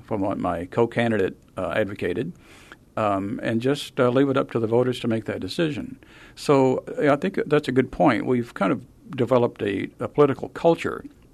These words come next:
in this society in which, uh, it's expected that, that, uh, candidates fight, um, and, and that the opponent in that fight is,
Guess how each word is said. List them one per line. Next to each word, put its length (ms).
in 220
this 140
society 580
in 160
which, 380
uh, 160
it's 220
expected 540
that, 120
that, 280
uh, 100
candidates 520
fight, 440
um, 440
and, 540
and 180
that 180
the 240
opponent 500
in 140
that 180
fight 320
is, 500